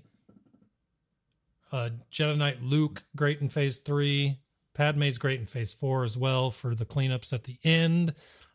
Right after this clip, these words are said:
Um, I know that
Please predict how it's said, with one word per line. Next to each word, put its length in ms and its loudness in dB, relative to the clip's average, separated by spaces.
Um, 520 0
I 80 2
know 140 4
that 220 0